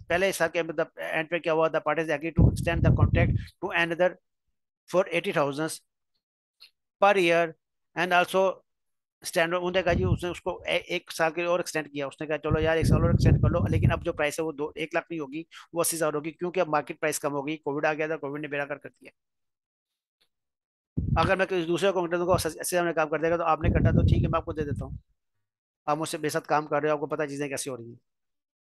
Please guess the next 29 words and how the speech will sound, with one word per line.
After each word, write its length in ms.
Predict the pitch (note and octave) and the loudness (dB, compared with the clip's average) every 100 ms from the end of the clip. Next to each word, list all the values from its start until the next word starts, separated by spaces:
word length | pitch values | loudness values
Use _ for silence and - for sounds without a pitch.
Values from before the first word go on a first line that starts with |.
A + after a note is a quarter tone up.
| _ _ - | _ _ 2
तो 100 | A#3+ | 2
यहाँ 320 | F3+ F#3+ A3 A3 | 4 2 2 4
पे 180 | A3 A3 - | 2 2 -6
जो 120 | D#3 E3 | -4 2
है 160 | E3+ | 4
वो, 380 | F#3 F#3+ G3+ - - _ - | 4 4 2 0 -14 _ -10
ए, 120 | F3 | -8
वो 220 | E3+ E3 | -6 -4
कहता 220 | F3 F#3 F#3 | 2 2 2
है 60 | |
जी 140 | F#3 F#3+ - | -2 -2 0
देखिए 360 | - F3+ F#3 D#3 | 0 0 0 -4
वो 80 | F#3 | -6
स्टैंड 340 | - F3 F3+ | -2 -2 0
अलोन 160 | F#3 F#3 | -2 -2
प्राइस 300 | D3 C#3+ C#3 | -2 -4 -4
है, 120 | B2 _ _ - | -8 _ _ -10
तो 60 | E3 | -2
यहाँ 220 | F3+ G3+ | 0 2
पे 100 | G3 | 0
वो 40 | |
कहता 200 | F#3 F#3 | -2 -2
है 140 | F#3+ F#3 | 0 0
तीन 220 | G3+ - | 0 2
कॉन्ट्रैक्ट 300 | F3+ F3+ - | 4 6 6
हो 100 | C3+ | 6
गए 80 | C3+ | 4
हमारे। 260 | - A2+ - - - - - - _ | 0 -4 -8 -8 -8 -8 -10 -14 _
पहले 200 | E3+ F#3 | 0 0